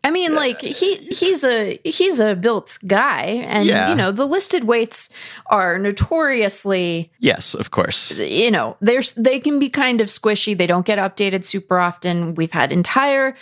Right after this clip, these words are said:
Speaker 1: stretches of this podcast about this fact, right?
Speaker 2: Mm-hmm.
Speaker 1: And Corbin Carroll is in the, you know, happy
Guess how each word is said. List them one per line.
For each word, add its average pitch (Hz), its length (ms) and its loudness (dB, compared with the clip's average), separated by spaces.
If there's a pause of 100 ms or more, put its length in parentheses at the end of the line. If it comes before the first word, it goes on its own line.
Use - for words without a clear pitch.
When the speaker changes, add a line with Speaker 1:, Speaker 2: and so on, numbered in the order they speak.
(640)
Speaker 1:
stretches 330 580 0
of 247 120 0
this 226 180 2
podcast - 580 -2
about - 280 -4
this - 220 -2
fact, - 300 -2
right? 190 140 4
Speaker 2:
Mm-hmm. - 140 2
Speaker 1:
And 254 80 -2
Corbin 302 280 -2
Carroll 285 340 0
is 214 220 0
in 185 320 0
the, 156 260 0
you 190 100 2
know, 147 200 0 (240)
happy 180 800 2